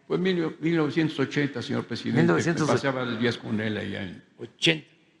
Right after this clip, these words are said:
Speaker 2: ¿Cuántos
Speaker 1: en Madero.
Speaker 2: días estuviste
Speaker 1: En Madero,
Speaker 2: con él?
Speaker 1: como una semana.
Speaker 2: Sí.
Speaker 1: Con él.
Speaker 2: O sea, estamos hablando de hace cuarenta y cuatro años, cuarenta y cuatro años.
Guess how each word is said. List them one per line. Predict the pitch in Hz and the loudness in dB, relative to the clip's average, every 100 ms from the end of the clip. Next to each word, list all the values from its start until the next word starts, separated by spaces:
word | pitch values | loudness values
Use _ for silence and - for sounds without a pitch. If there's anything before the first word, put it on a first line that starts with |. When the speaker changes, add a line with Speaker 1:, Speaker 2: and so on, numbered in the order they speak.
| - | -2
Speaker 2:
¿Cuántos | 196 196 190 | 0 2 4
Speaker 1:
en | |
Madero. | 190 180 | 4 4
Speaker 2:
días | - - | 0 -14
estuviste | 131 - 151 214 | -14 -4 2 4
Speaker 1:
En | 131 | 4
Madero, | 151 175 | 4 2
Speaker 2:
con | - | 0
él? | 170 | -4
Speaker 1:
como | 139 131 | -2 0
una | 139 160 | 0 0
semana. | 135 147 151 139 104 - - - | -2 0 2 0 -2 -8 -18 -20
Speaker 2:
Sí. | - 147 - | -2 0 0
Speaker 1:
Con | - - | -6 -20
él. | - _ _ _ - - - _ _ _ | -20 _ _ _ -20 -20 -20 _ _ _
Speaker 2:
O | |
sea, | - - | -12 -12
estamos | - 135 165 165 | -8 -4 -4 -2
hablando | 139 123 139 139 151 147 | -2 -2 0 -2 -4 -4
de | 135 | -2
hace | 139 139 | -2 -2
cuarenta | 143 123 120 113 98 95 | -6 0 0 0 -6 -10
y | 98 92 _ - | -10 -12 _ -6
cuatro | 135 135 - 135 | -2 -2 -4 -8
años, | 135 143 - | -8 -8 -12
cuarenta | - 110 110 101 | -16 -12 -12 -14
y | |
cuatro | - 165 - | -8 -8 -6
años. | 196 208 - - | -8 -8 -12 -16